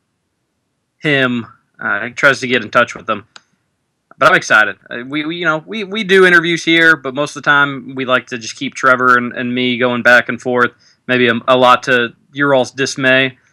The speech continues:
Uh, but we're excited to have Vince on. And thanks for U K's football staff who reached out to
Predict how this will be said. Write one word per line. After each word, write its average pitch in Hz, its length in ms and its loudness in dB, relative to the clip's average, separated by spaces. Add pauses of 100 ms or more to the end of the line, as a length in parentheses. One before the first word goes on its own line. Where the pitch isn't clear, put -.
(300)
Uh, 117 120 -4
but 120 200 -6
we're 127 160 -4
excited 113 380 2
to 104 60 -4
have 101 180 -2
Vince 107 260 -8
on. 107 300 2 (840)
And 131 320 0
thanks 127 280 -2
for 127 120 -2
U 117 140 -4
K's 120 180 -2
football 139 300 -2
staff 123 240 2
who 127 80 -8
reached 123 320 -4
out 120 200 0
to 117 60 0